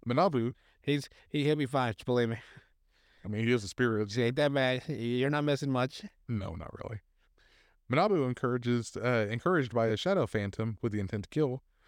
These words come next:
Speaker 1: uh, confronts Hashimoto with a pocket knife given to him by Yato. Manabu overcomes the shadow phantom, saving his humanity. Yukine succumbs to his anguish and shatters the school windows at this point, though.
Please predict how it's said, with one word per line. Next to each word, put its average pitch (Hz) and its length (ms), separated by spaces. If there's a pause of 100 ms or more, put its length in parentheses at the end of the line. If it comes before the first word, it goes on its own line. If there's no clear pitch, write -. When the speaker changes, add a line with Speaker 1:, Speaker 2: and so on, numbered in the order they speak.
(320)
Speaker 1:
uh, 107 360
confronts 147 680 (280)
Hashimoto 131 580 (100)
with 113 80
a 110 40
pocket 139 280
knife 95 260
given 117 200
to 110 80
him 107 160
by 113 160
Yato. 143 300 (920)
Manabu 151 240
overcomes 143 540
the - 80
shadow 107 320
phantom, 110 460 (240)
saving 156 400
his 110 200
humanity. 120 440 (600)
Yukine 147 360
succumbs 123 480
to 123 220
his 110 220
anguish 151 420
and 120 120
shatters 139 400
the - 60
school 117 280
windows 131 300
at 95 100
this 98 140
point, 101 240
though. 101 180